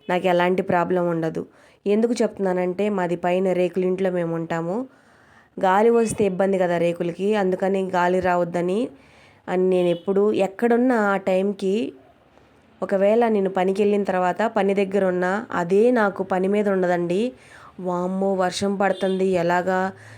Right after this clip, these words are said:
ఏంటి నా పరిస్థితి, మా ఇంటిని, ఆ, కాపాడు దేవుడా" అని చెప్పి నేను భగవంతుణ్ణి ప్రార్థిస్తూనే ఉంటాను. రేకులిల్లు అంటే అ-, అలా ఉంటుందన్నమాట. చాలా చోట్ల చూసాం కదా, అలాంటిదేవి జరగదు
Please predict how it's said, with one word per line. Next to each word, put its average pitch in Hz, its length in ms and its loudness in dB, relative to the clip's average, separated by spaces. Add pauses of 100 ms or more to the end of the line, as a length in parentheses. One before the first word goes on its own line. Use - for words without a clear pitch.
(160)
ఏంటి 190 280 0
నా 202 140 0
పరిస్థితి, 185 520 -4
మా 185 160 -2
ఇంటిని, 185 720 -2 (500)
ఆ, 175 460 -2
కాపాడు 185 400 0
దేవుడా" 180 380 0
అని 180 240 0
చెప్పి 185 260 -2
నేను 180 280 0 (120)
భగవంతుణ్ణి 185 920 -2 (500)
ప్రార్థిస్తూనే 196 800 2
ఉంటాను. 185 680 -2 (400)
రేకులిల్లు 202 540 2
అంటే 190 300 0
అ-, 196 240 -4 (360)
అలా 180 200 2
ఉంటుందన్నమాట. 180 760 0 (680)
చాలా 190 320 2
చోట్ల 208 220 0
చూసాం 190 420 -2
కదా, 180 380 -2 (380)
అలాంటిదేవి 185 640 0
జరగదు 190 720 0